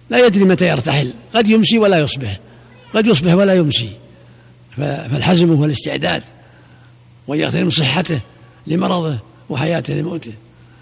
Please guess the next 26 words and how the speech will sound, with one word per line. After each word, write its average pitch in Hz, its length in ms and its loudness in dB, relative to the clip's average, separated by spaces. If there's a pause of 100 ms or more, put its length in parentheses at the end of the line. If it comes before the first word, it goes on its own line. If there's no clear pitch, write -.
(540)
في 135 100 -6
حديث 165 320 0
آخر 185 320 -4 (920)
يقول 147 180 -8
صلى 165 100 -4
الله 160 60 -4
عليه 170 140 -2
وسلم: 185 140 0
"اغتنم 180 140 0
أربع، 185 300 0
خمسا 196 360 0
قبل 214 260 -6
خمس"، - 460 -4 (800)
اغتنم 185 380 0
صحتك 160 460 -2 (440)
قبل 160 200 -4
مرضك، 127 360 -8 (1040)
وفراغك 170 920 -2
قبل 185 200 -2
شغلك، 175 500 -2 (640)
وغناك 180 520 2
قبل 190 200 -2
فقرك، 170 520 -2 (600)
وصحتك 156 600 -4
قبل 156 180 -4
مرضك، 151 560 -4